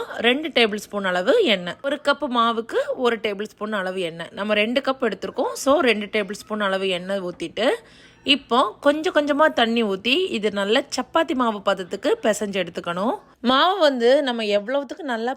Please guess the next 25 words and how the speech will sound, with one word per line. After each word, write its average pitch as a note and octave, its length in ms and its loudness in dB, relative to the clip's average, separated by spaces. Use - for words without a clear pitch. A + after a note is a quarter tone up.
பிசைஞ்சு A#3 320 -6
எடுத்துக்கிறோமோ, F#3 560 -4
அவ்வளவுத்துக்கு F4+ 580 0
சமோசா C4+ 440 2
ஷீட் A3 260 -6
வந்து G#3 240 2
சாஃப்டா, C#4+ 420 2
பெர்ஃபெக்டா A3 500 0
நமக்கு F#3+ 300 -6
கிடைக்கும். F#3 360 -2
இப்போ A3+ 220 -2
எல்லாத்தையும் D4 440 4
ஒரு A#3 120 4
வாட்டி A#3+ 260 2
நல்லா A#3+ 280 2
மிக்ஸ் - 240 -6
பண்ணிட்டு A3 300 -2
கையால F#3+ 380 0
இழுத்து G4 260 2
இழுத்து B3+ 300 2
பிசைங்க. F#3 380 -2
இழுத்து F#4+ 260 4
இழுத்து C4+ 260 2
பிசையும் A#3+ 380 0
போது G#3 160 4